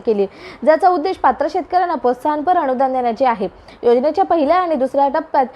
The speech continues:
टप्प्यात ला-, अ, टप्प्यांचा लाभ असंख्य शेतकऱ्यांना झाला. मात्र तांत्रिक अडचणीमुळे तिसऱ्या टप्प्यातील शेतकऱ्यांना यादी ही प्रसिद्ध झाली नाही. परिणामी हजारो शेतकरी या लाभापासून वंचित राहिले.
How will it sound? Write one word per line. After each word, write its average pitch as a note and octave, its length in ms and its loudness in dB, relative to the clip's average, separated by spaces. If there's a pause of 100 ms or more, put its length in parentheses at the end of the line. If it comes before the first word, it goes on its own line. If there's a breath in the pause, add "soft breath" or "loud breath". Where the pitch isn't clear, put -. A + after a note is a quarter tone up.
(220 loud breath)
टप्प्यात D4+ 280 0
ला-, C4 180 4
अ, A3 400 0
टप्प्यांचा D#4+ 460 0
लाभ B3+ 280 2
असंख्य D4+ 360 -2
शेतकऱ्यांना B3 480 -4
झाला. G#3+ 260 -4 (340 loud breath)
मात्र D4+ 220 0
तांत्रिक D#4+ 400 0
अडचणीमुळे F4+ 480 0
तिसऱ्या C#4+ 300 0
टप्प्यातील D#4+ 380 -2
शेतकऱ्यांना C#4+ 680 -2
यादी A#3 280 0
ही D#4 120 -2
प्रसिद्ध B3+ 400 -4
झाली D#4 280 0
नाही. C#4+ 240 -4 (320 loud breath)
परिणामी F4 360 2
हजारो D#4 320 2
शेतकरी D4+ 460 0
या C#4 140 4
लाभापासून C4 500 -2
वंचित A3 320 -4
राहिले. G#3 300 -4